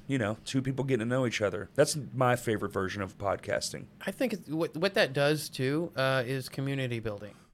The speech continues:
Speaker 1: Yeah, absolutely.
Speaker 2: between artists in Arkansas.
Speaker 1: When you can kinda see, I've, I've definitely had people be like, "Oh, well, I thought this person was like this, but
Speaker 2: Mm-hmm.
Speaker 1: then I saw your podcast and realized they're just, you know,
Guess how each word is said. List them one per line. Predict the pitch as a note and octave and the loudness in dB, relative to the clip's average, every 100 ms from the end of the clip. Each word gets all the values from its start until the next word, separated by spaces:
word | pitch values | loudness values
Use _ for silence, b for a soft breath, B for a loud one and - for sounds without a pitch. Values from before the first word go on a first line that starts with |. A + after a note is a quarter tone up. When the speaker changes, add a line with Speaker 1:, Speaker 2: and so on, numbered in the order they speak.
| _ | _
Speaker 1:
Yeah, | G#2+ | 4
absolutely. | F#2+ G#2 - G2 F#2 F#2 | 6 4 2 0 0 -2
Speaker 2:
between | B2 C#3 C3+ C3 B2+ A#2+ - | -2 -4 -2 -2 -2 -4 0
artists | B2 B2 - - | 0 0 -4 -6
in | A#2+ A#2 | -4 -2
Arkansas. | A2+ A2 A2 G#2+ G2+ F#2+ - - - | -4 -4 -8 -6 -6 -8 -14 -20 -6
Speaker 1:
When | D3+ | -2
you | C#3+ | -2
can | B2+ | -4
kinda | - D3 | -4 0
see, | - - - - - C#3+ C#3 C#3 C3+ C3+ - B B B _ _ _ _ _ - | 2 2 2 0 0 0 0 0 0 -2 -6 B B B _ _ _ _ _ 0
I've, | B2+ B2 | 2 4
I've | B2 | 4
definitely | C#3+ D3 D3+ | 4 4 4
had | B2+ | 2
people | C3+ C3 | 0 2
be | B2+ | 6
like, | A#2+ G#2+ | 6 8
"Oh, | B2+ | 8
well, | C3 B2 | 8 8
I | B2+ | 6
thought | B2+ D3 C3 | 8 4 4
this | B2+ - | 0 0
person | C#3+ C3 C3+ A#2+ | 2 2 0 -2
was | G#2 G2+ | -4 -2
like | A2 B2 B2 F#2+ G2 | 2 4 2 -6 0
this, | A#2+ A2 G#2+ - - - | 4 4 4 0 -2 -6
but | A2+ A2 | -2 0
Speaker 2:
Mm-hmm. | A#2 | 2
Speaker 1:
then | B2+ | 2
I | A2+ | 2
saw | - C3 | 6 6
your | A#2 | 6
podcast | G#2 A#2+ C3+ B2+ B2 A2+ - | 2 6 6 6 4 4 2
and | A#2 | 0
realized | A2+ A2 G#2 | 2 2 2
they're | A2+ | -2
just, | A2+ - - - - _ _ _ _ - | 0 -2 -4 -18 -20 _ _ _ _ 0
you | A#2 | 2
know, | F2+ | 2